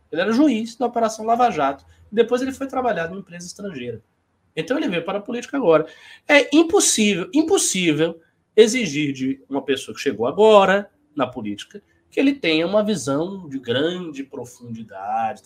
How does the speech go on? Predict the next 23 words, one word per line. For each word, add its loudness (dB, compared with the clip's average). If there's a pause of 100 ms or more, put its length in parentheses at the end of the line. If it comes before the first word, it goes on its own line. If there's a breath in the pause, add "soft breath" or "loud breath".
E -8 (120)
essa, -4
essa 0
visão, -6
ela -6
só -12
se -14
forma -8
com -12
o -10
tempo. -4 (680)
O -20
cara 4
tem -10
que -20
estar -2
há -4
muito -6
tempo, -2
estudando -8
há -8
muitos -6
anos, -6